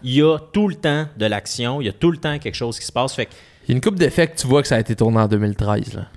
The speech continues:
Speaker 1: Ben oui, ben oui, ben oui, ben oui. Puis c'est,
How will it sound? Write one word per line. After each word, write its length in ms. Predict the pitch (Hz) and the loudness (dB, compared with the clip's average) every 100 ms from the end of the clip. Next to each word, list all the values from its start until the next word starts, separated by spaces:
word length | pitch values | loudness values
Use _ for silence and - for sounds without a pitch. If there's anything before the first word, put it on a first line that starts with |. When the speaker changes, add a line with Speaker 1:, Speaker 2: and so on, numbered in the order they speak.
| - | -16
Speaker 1:
Ben 140 | - 92 | -12 -6
oui, 280 | 107 131 95 - _ | -2 0 -2 -10 _
ben 140 | 101 104 | -8 -6
oui, 180 | 123 117 | -4 -4
ben 140 | 113 | -4
oui, 140 | 117 | -2
ben 120 | 110 113 | -2 -2
oui. 240 | 117 101 - _ _ _ _ - | -2 -4 -10 _ _ _ _ -6
Puis 300 | 156 170 165 | -2 -2 -4
c'est, 500 | - - 139 143 151 | -6 -2 0 0 -2